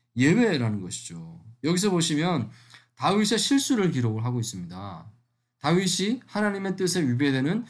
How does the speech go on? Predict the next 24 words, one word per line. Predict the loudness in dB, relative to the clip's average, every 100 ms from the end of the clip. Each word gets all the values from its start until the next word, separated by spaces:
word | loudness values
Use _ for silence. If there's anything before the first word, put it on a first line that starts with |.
| -16 _
인구조사를 | 2 2 2 0 2 0 0 0 0 -2 -4
실시했는데, | -6 -6 -4 -2 -2 -2 -2 0 2 0 -4 -14 _ _ _
예, | -2
이것은 | 0 2 0 -2 -4 -4
다윗이 | 0 2 2 0 -2
자신의 | -4 -4 -2 -2
세력이 | -2 -2 0
얼마나 | 0 0 0 -2
큰지를 | -2 -2 0 0 -2 -6 -20
자화자찬하려는 | -8 -4 0 2 2 0 -4 -2 0 0 2 0
허영 | -2 0 2 2 2
때문에 | -2 0 0
일어난 | 0 0 0
일이었다. | 0 -2 -6 -8 -8 -8 -12 _ _ _
또 | -4
그리고 | 2 2 4 2 -4 -20 _
그 | -4
방법에 | -2 0 2 4 2
있어서도 | 2 0 0 0 2 0 -2
아마도 | -2 0 2 2 0 -4 -20 -20 _
하나님께서 | 0 2 2 0 0
정한 | 2 2 0
방법이 | 2 2 2 0
아닌 | 0 0